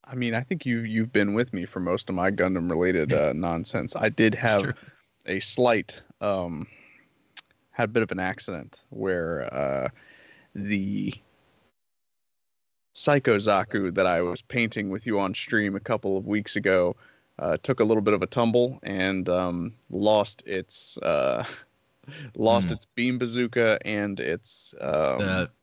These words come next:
Speaker 2: propellant?
Speaker 1: propellant tanks
Speaker 2: Yeah.
Speaker 1: on the back. So, uh,
Speaker 2: Oh.
Speaker 1: yeah. I'm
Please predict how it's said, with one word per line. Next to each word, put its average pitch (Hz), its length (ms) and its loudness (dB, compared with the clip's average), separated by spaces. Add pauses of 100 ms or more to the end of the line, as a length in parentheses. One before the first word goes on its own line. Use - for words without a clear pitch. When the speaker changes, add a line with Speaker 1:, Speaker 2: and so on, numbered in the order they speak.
Speaker 2:
propellant? 117 320 0
Speaker 1:
propellant 107 280 2
tanks 90 300 -8
Speaker 2:
Yeah. 98 240 2
Speaker 1:
on 95 120 -10
the 101 80 -10
back. 92 400 -6 (400)
So, 98 460 2
uh, 95 40 6 (220)
Speaker 2:
Oh. - 40 0
Speaker 1:
yeah. 107 200 2
I'm 55 100 -12